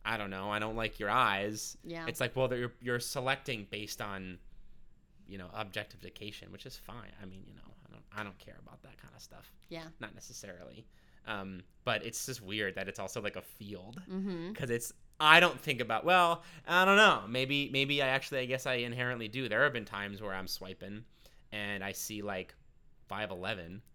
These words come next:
Speaker 1: on a girl
Speaker 2: <laughs>
Speaker 1: and I'm like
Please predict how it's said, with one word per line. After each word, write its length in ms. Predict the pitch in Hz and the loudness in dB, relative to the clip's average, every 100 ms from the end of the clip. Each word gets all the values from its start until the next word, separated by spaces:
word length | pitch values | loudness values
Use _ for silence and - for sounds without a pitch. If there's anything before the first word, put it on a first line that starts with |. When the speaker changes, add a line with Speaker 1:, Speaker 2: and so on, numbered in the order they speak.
| - - - 196 | -12 -10 -8 -6
Speaker 1:
on 140 | 110 95 | -2 -2
a 60 | |
girl 480 | 90 120 117 95 107 - | 0 0 0 -2 -4 -6
Speaker 2:
<laughs> 500 | 320 - 349 - - | -8 -6 -8 -6 -4
Speaker 1:
and 100 | 110 | -2
I'm 140 | 113 | -2
like 340 | 113 110 113 | 0 -2 -2